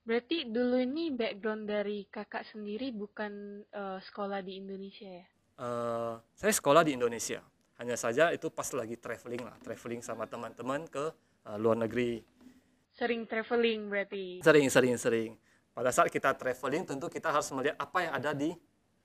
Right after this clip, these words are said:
Speaker 2: negara lain, apa yang dibanggakan di negara lain, ya kan?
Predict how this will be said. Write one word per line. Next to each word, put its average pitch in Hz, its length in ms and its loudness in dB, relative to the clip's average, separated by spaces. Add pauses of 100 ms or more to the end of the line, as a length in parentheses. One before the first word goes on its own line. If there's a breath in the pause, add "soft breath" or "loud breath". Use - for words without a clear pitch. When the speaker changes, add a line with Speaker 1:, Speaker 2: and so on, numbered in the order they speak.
(120)
Speaker 2:
negara 123 380 -2
lain, 131 260 4 (500)
apa - 260 -4
yang 180 120 0
dibanggakan 139 760 0
di 175 180 -4 (120)
negara 123 400 0
lain, 127 320 2 (720)
ya 131 140 -4
kan? 120 140 -4